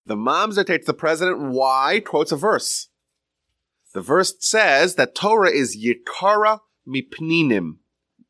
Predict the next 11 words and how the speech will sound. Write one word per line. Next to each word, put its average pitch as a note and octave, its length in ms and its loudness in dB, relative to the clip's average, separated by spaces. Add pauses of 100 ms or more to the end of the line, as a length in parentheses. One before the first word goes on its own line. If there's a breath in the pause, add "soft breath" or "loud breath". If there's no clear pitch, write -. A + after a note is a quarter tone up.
(240)
that G#2 180 -12
the - 200 -6 (120)
Torah G3 460 2
is G#2+ 240 0
more F3 420 0
precious G#3+ 600 0 (320 soft breath)
than C3+ 260 0
pninim. D#3 480 0
Pninim E3 320 -2
means C3 220 -4
pearls. G2 760 0